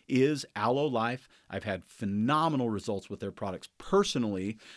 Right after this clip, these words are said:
over the years, especially when I dealt with my reflux issues twenty-six years ago now. Um, Aloe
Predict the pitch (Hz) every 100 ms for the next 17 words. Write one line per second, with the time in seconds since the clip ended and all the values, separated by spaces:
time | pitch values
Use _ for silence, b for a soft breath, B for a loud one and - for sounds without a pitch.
0 | B - 107 98 98 90 95 104 98 -
1 | 110 - 98 101 107 104 113 104 - 101
2 | 101 104 98 - 95 - 92 95 87 -
3 | 101 95 95 92 90 - 117 - 107 98
4 | 92 95 92 87 98 - B B B B
5 | - 117 113 110 - _ - 127 151 156
6 | 151 151